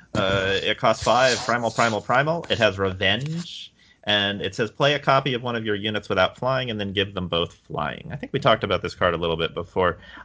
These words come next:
Um, I, I don't know. I put it here on the list because the times I've played against it, it's felt like it's really ended the game. Uh, 'cause having, it really depends on what you're casting it on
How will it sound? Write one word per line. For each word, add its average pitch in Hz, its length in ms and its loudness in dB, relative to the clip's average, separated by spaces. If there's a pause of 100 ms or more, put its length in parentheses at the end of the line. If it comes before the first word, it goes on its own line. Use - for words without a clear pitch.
Um, 143 360 2
I, 208 300 4
I 220 140 4
don't 101 160 2
know. 95 280 2
I 131 80 2
put 170 200 -2
it 156 100 -2
here 123 260 -2
on 113 80 -2
the 107 80 -4
list 104 300 -2
because 101 440 -2
the 98 100 -2
times 110 320 0
I've 98 180 2
played 95 240 2
against 87 420 -4
it, 101 180 2
it's - 200 -4
felt - 260 2
like 85 200 0
it's - 180 -8
really 87 320 0
ended 82 220 -2
the - 80 -6
game. 87 440 -2 (400)
Uh, 85 300 4 (100)
'cause - 480 -4 (360)
having, 143 720 0 (440)
it 160 200 2
really 160 220 2
depends 127 420 -4
on 113 100 -4
what 113 140 -2
you're 85 80 -6
casting 110 580 -6
it 139 100 2
on 147 320 2